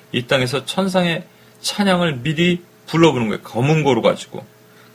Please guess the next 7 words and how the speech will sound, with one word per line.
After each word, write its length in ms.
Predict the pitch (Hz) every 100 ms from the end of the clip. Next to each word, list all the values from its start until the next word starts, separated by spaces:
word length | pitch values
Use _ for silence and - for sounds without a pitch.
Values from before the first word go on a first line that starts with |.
| - - -
그것이 400 | 135 151 - 135
이제 200 | 127 131
검은 340 | 139 156 160
고와, 380 | 143 135 165 202 - - - -
검은 220 | 131 135
고의 140 | 135 127
금, 400 | 131 135 113